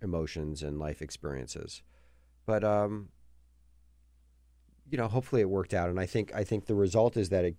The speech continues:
it gives a kind of, um, impression of, of you really being there and experiencing the events themselves. And I think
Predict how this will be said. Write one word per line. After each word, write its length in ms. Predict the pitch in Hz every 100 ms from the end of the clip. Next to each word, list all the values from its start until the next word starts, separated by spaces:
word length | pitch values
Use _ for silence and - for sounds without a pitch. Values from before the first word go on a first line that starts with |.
| -
it 180 | 117 90
gives 240 | 113 90
a 60 | 98
kind 280 | - 92 85
of, 300 | 78 - - - - _ _ _
um, 460 | 101 90 82 80 76 - - - - _ _ _
impression 560 | 110 101 120 95 - 90
of, 180 | 82 80
of 220 | 92 87
you 160 | 92 87
really 340 | 90 92 80
being 340 | 78 90 82
there 200 | 78 78
and 80 | 76
experiencing 640 | 76 - 80 76 73 76
the 80 | 71
events 460 | 73 76 69 - -
themselves. 520 | 73 73 80 67 60
And 120 | 73 73
I 40 |
think 220 | 73 76